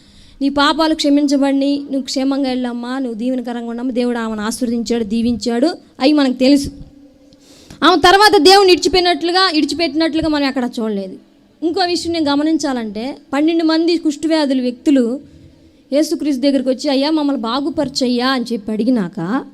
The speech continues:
"పలానా చోటకి వెళ్తే మీరు బాగుపడతారని" యేసుక్రీస్తు చెప్పిన తర్వాత వాళ్ళ విశ్వాసాన్ని వాళ్ళు పరీక్షించాడు యేసుక్రీస్తు. పది మంది వెళితే తొమ్మిది మంది రాలేదు, కానీ ఒక వ్యక్తి తిరిగి వచ్చాడు.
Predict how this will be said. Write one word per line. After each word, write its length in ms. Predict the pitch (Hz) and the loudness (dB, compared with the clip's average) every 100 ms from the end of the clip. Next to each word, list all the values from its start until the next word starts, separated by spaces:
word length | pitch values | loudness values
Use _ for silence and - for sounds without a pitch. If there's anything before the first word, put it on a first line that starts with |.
| _ - | _ -4
"పలానా 260 | 302 320 320 | 0 2 2
చోటకి 260 | 302 320 294 | 0 -2 -4
వెళ్తే 160 | 302 | -2
మీరు 160 | 302 277 | -2 -2
బాగుపడతారని" 560 | 233 254 247 247 262 | -2 -4 -4 -4 -4
యేసుక్రీస్తు 500 | 247 254 247 240 240 | -4 -4 -4 -6 -2
చెప్పిన 240 | 233 208 247 | -4 -2 -2
తర్వాత 460 | 208 208 208 196 | -2 -2 -4 -4
వాళ్ళ 260 | 220 247 254 | -6 -6 -4
విశ్వాసాన్ని 520 | 247 294 285 285 294 | -6 -6 -6 -4 -4
వాళ్ళు 140 | 262 226 | -4 -6
పరీక్షించాడు 560 | 226 247 277 254 214 | -6 -4 -4 -2 -2
యేసుక్రీస్తు. 560 | 208 202 208 202 202 - - - _ _ - - _ _ _ _ _ _ _ _ - | -4 -6 -10 -10 -12 -18 -20 -20 _ _ -20 -20 _ _ _ _ _ _ _ _ -6
పది 180 | 277 302 | 0 2
మంది 280 | 339 349 370 | 2 2 4
వెళితే 640 | 381 339 269 240 285 381 - _ _ _ _ - | 4 4 2 2 0 -4 -12 _ _ _ _ 0
తొమ్మిది 300 | 320 381 381 | 2 2 2
మంది 240 | 349 359 | 0 0
రాలేదు, 360 | 359 330 349 320 | 2 2 2 0
కానీ 180 | 311 370 | 0 -2
ఒక 180 | 320 | -4
వ్యక్తి 500 | 285 302 - 370 494 571 - _ - | -2 -2 2 2 2 -2 -10 _ -6
తిరిగి 200 | 233 233 | -4 -4
వచ్చాడు. 480 | 214 202 233 - | -6 -8 -14 -18